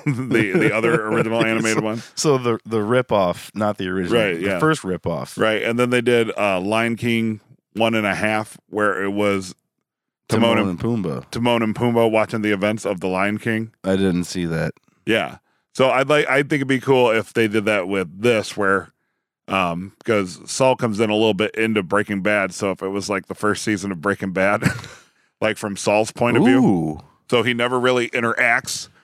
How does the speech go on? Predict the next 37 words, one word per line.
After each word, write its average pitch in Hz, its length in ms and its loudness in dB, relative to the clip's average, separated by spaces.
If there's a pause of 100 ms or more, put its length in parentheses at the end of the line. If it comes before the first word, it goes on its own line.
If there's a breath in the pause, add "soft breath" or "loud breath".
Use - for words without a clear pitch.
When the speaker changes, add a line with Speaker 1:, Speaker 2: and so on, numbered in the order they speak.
(140 soft breath)
Speaker 1:
with 131 200 2
Speaker 2:
We, 147 40 -4
Speaker 1:
them. 127 320 0
Speaker 2:
yeah. 135 340 2
Speaker 1:
He - 60 -2
just - 140 -4
kinda 117 240 -2
sees, 120 440 -4
like, 101 240 0
the, 95 480 -6
the, 92 340 -6
the 95 120 -8
chaos 120 520 0
and 120 140 -10
such. - 440 -6 (1400)
Speaker 2:
Well, 117 100 0
that's 131 260 2
gonna 135 180 0
depend 113 420 0
on 101 200 2
Mike, 95 480 -2
though, 82 180 -2
because 85 340 -6
Mike 120 380 0
is 92 540 0
in 85 180 -6
Breaking 82 400 -8
Bad 80 480 -8 (600)
from 90 160 -4
the 85 100 -8
beginning, 90 520 -8
isn't 104 280 -8
he? 175 140 -12 (1200)
Speaker 1:
I 101 60 -4
don't 101 140 -2
think 95 160 -6
so. 69 180 -12